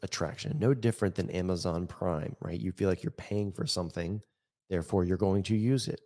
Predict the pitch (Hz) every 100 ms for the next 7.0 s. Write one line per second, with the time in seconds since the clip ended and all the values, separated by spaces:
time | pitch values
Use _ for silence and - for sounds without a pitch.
0 | - 90 87 - 90 98 95 95 107 123
1 | 95 90 - 90 82 82 90 82 92 117
2 | 117 101 90 87 - 87 85 80 - -
3 | 92 82 76 - - 101 101 92 82 -
4 | 87 82 82 - 95 95 - - - 98
5 | 95 - 90 87 92 87 87 87 87 -
6 | _ _ - 95 - 90 82 85 95 98